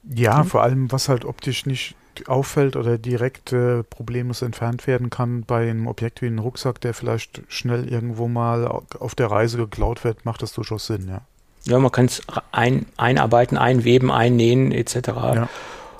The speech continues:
Speaker 2: Und, ähm, den, den Zugang zum Austausch der Batterie kann man ja so nach innen verlegen, dass man
Speaker 1: Mhm.
Speaker 2: ihn quasi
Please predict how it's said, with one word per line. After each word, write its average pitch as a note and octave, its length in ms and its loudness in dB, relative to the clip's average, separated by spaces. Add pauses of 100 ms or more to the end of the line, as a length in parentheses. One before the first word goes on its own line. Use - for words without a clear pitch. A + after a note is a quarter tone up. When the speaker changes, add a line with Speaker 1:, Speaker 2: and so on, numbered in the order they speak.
(120)
Speaker 2:
Und, A#2 480 0
ähm, G#2 540 2 (680)
den, A2+ 440 4 (240)
den G#2+ 120 0
Zugang B2 580 4
zum - 180 -2
Austausch B2 380 0
der A2+ 100 0
Batterie A2+ 400 2
kann A#2 160 2
man A#2 100 4
ja A2+ 100 4
so A#2 220 6
nach B2+ 220 4
innen D3 200 6
verlegen, A#2+ 540 6
dass A2 180 -4
man A2+ 140 2
Speaker 1:
Mhm. A#2+ 60 4
Speaker 2:
ihn A2+ 220 2
quasi A2 500 0